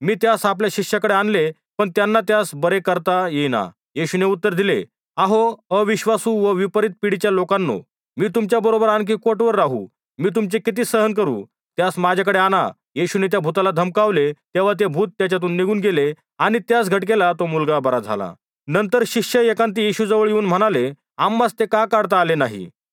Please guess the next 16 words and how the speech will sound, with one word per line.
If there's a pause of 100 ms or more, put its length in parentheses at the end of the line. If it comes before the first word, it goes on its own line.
(240)
तेव्हा
तो
म्हणाला, (260)
तुमच्या
अल्पविश्वासामुळे. (240)
मी
तुम्हास
खरे
सांगतो,
तुमच्यात
जर
मोहरीच्या
दाणे
एवढा
विश्वास
असेल,